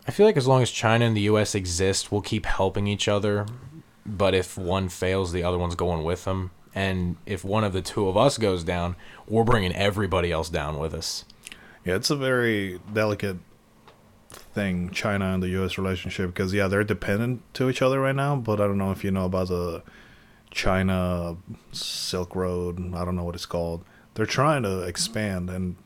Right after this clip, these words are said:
Speaker 2: you know, kinda get their own footing besides the U S. So if they are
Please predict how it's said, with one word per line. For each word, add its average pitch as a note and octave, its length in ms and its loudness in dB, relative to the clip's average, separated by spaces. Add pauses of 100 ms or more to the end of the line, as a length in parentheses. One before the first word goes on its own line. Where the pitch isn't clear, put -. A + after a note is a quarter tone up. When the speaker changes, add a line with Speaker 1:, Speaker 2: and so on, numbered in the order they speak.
(320)
Speaker 2:
you G2 100 -2
know, F#2 200 0
kinda G#2+ 240 -2
get G2+ 120 0
their F#2 160 0
own F2+ 140 -2
footing F2 580 -4 (180)
besides F#2+ 420 -4
the F2 100 -8
U E2+ 180 -8
S. - 240 -12 (440)
So - 140 -2
if F2+ 100 -4
they G#2 160 2
are G#2+ 260 0